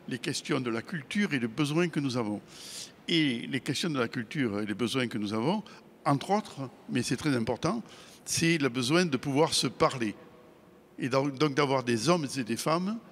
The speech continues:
qui savent se parler, qui savent échanger entre eux. Sinon, il n'y aura jamais d'amitié politique. C'est ce que disait Hannah Arendt. L'amitié politique, ça se construit en se parlant. Plus qu'ailleurs encore, nous avons besoin d'hommes et de femmes qui soient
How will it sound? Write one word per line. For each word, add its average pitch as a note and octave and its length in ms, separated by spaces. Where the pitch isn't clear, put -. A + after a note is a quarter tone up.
qui - 140
savent E3+ 320
se - 160
parler, B2 460
qui - 80
savent B2+ 400
échanger B2+ 560
entre G#2 240
eux. F#2+ 80
Sinon, F3 300
il D#3+ 120
n'y C#3+ 120
aura C#3 280
jamais D#3+ 320
d'amitié B2+ 380
politique. A#2+ 520
C'est - 120
ce - 100
que C3+ 120
disait A#2 240
Hannah A#2 260
Arendt. A2+ 280
L'amitié A#2+ 380
politique, B2+ 420
ça C#3+ 120
se - 100
construit C#3 320
en B2 80
se - 140
parlant. A#2 440
Plus A#3+ 380
qu'ailleurs D3 520
encore, G3+ 560
nous C#3+ 140
avons C#3+ 200
besoin C#3 440
d'hommes A#2+ 380
et A#2 40
de A#2+ 80
femmes F3 320
qui - 100
soient E3 160